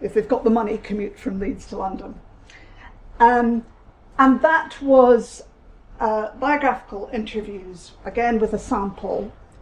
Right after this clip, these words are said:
and also life maps. For the, the longitudinal research, what was interesting, apart from,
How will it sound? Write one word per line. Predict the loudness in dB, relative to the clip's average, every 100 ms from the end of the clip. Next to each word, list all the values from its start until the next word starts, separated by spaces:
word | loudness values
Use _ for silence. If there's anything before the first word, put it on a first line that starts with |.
| -20 -10 -2
and | 0 0 -2
also | 0 0 0 0 6 6 6 -2 -18 -20 -20 -20 -20 -4
life | 0 2 0 -8
maps. | -12 -12 -18 -20 -20 -20 -20 -20 -20 -20
For | -4 4 6
the, | 6 0 -2 0
the | 2
longitudinal | 6 6 4 0 2 2 2
research, | 0 -2 -4 0
what | 0
was | 0 0
interesting, | 0 0 -4 -4 -2 -4
apart | -2 -2 -2
from, | -4 0 2 0